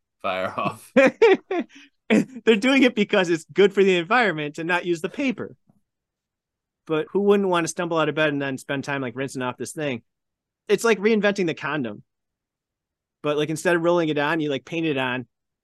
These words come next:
Speaker 2: And then when you're done, you gotta use, like, a ice scraper and get it off.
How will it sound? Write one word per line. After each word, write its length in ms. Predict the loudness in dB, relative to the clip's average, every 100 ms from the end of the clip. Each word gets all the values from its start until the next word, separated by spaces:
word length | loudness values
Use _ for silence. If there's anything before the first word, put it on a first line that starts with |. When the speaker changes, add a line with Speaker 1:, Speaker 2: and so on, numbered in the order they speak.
| _ _ _
Speaker 2:
And 160 | -6
then 180 | -4 -2
when 120 | 0
you're 100 | 0
done, 200 | 0 0
you 60 | 2
gotta 160 | 0 0
use, 180 | -2
like, 140 | -4 -4
a 240 | -4 -4 -4
ice 180 | -4 -2
scraper 340 | -4 -4 -4
and 140 | -4
get 100 | -4
it 120 | -4 -4
off. 260 | -6 -10